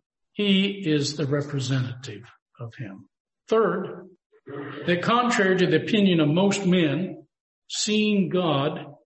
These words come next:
as a theophany or hearing him speak as a Christophany does not guarantee obedience or becoming the most devout Christian ever.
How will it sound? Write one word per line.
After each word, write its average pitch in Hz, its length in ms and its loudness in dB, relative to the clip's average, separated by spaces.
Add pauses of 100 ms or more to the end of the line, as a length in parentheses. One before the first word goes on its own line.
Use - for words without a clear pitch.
(200)
as 147 160 -4
a 147 80 0
theophany 180 760 0
or 151 200 2
hearing 202 420 0
him 170 260 0
speak 202 520 -2
as 139 140 0
a 143 80 -2
Christophany 170 1000 -4 (440)
does 156 280 0
not 202 720 0
guarantee 190 840 0
obedience 165 800 -2 (420)
or 160 160 0
becoming 175 400 2
the 170 80 2
most 175 280 0
devout 165 340 -2
Christian 170 380 -4
ever. 170 560 -4